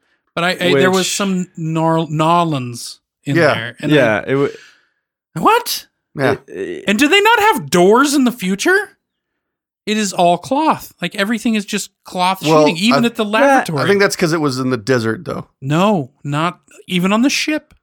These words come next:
Speaker 1: Everything was cloth doors.
Speaker 3: Was it
Speaker 2: No,
Speaker 3: all
Speaker 2: that,
Speaker 3: cloth doors
Speaker 2: that
Speaker 3: or
Speaker 2: one was
Speaker 3: they
Speaker 1: Yes.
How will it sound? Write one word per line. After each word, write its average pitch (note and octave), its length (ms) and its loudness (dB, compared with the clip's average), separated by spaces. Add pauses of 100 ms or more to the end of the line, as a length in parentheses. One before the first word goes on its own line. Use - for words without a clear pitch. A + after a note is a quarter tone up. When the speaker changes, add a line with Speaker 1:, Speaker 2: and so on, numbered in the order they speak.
(140)
Speaker 1:
Everything A3+ 360 0
was A#3 120 -2
cloth G3 400 -6
doors. F3+ 480 -8 (640)
Speaker 3:
Was C3+ 120 -6
it C#3+ 40 -2
Speaker 2:
No, C3+ 60 -4
Speaker 3:
all D#3+ 180 2
Speaker 2:
that, G3 120 6
Speaker 3:
cloth E3+ 200 2
doors F3 260 4
Speaker 2:
that F#3 60 4
Speaker 3:
or F#3+ 60 4
Speaker 2:
one F#3 100 2
was E3+ 120 4
Speaker 3:
they A#3 60 4
Speaker 1:
Yes. D#4 80 4